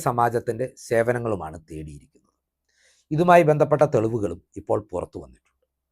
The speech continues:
ഇവിടെ ചോദ്യങ്ങൾ ഉയരേണ്ടത് കേരള കോൺഗ്രസ് പാർട്ടിയുടെ രാഷ്ട്രീയ സംസ്കാരത്തിനെതിരെയാണ്.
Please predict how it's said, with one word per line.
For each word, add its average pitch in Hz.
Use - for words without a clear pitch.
ഇവിടെ 185
ചോദ്യങ്ങൾ 170
ഉയരേണ്ടത് 110
കേരള 147
കോൺഗ്രസ് 160
പാർട്ടിയുടെ 113
രാഷ്ട്രീയ 127
സംസ്കാരത്തിനെതിരെയാണ്. 95